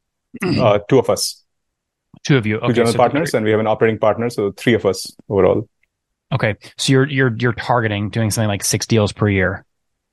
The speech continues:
Speaker 1: That's, that's right, yeah.
Speaker 2: Okay. I always get perspective from founders, obviously, on, you know, the, the drying up of equity markets. Getting your perspective would be valuable here. Uh, when I look at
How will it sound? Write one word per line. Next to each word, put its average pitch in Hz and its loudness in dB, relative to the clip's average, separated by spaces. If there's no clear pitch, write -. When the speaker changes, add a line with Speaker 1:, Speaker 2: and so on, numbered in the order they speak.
Speaker 1:
That's, 135 -2
that's 113 -2
right, 98 0
yeah. 92 -6
Speaker 2:
Okay. 113 -2
I 131 0
always 160 2
get 147 -2
perspective 123 -4
from 104 -6
founders, 117 0
obviously, 104 -2
on, 104 2
you 110 -2
know, 104 2
the, 101 -2
the 101 -2
drying 120 -2
up 110 -2
of 107 -2
equity 110 -4
markets. 101 -4
Getting 131 0
your 113 2
perspective 110 -4
would 104 -4
be 98 -6
valuable 101 -2
here. 98 -4
Uh, 120 0
when 127 -2
I 147 -2
look 139 -4
at 131 -2